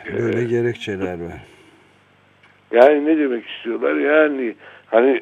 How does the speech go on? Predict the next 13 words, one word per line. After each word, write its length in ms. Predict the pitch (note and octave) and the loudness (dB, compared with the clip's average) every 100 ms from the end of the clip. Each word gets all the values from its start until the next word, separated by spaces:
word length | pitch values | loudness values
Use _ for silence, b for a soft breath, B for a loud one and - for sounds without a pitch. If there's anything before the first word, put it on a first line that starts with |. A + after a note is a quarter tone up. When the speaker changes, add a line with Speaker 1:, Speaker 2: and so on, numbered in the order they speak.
| - | -4
Speaker 1:
o, 40 | |
o 280 | A#2 C3 - - | -6 -2 -2 -4
inanılır 480 | B2 A#2+ A#2 E3 A#3+ | 0 0 0 -4 -8
gibi 300 | E3 A2 - | -10 -14 -14
değil 220 | - - - | -16 -14 -12
artık. 380 | - - - | -12 -16 -6
Gerçekten 600 | - D#3+ - D#3+ - B2 - B B B | 0 0 0 -8 -6 -6 -6 B B B
fantazi 680 | - F#2+ G#2 - A2+ C#3 D3 | -10 -6 -6 -6 -10 -10 -10
dünyamızı, 680 | D3 C3+ A#2+ A2+ A#2 A#2+ E3+ - | -8 -2 -2 -2 -4 -6 -8 -6
kızgınlık 680 | C3+ C3 B2 C#3 E3+ - - | -6 -4 -4 0 0 0 0
pot-, 520 | C3 - B2 A#2 A2 | -2 2 4 4 4
e, 40 | F#2+ B B B - | 0 B B B -12
potansiyelimizi, 1200 | A2+ B2+ B2 A2+ - A#2 A#2+ B2+ B2+ C#3+ F3 A2 | -6 2 4 4 -2 -4 -4 -6 -8 -4 -4 -4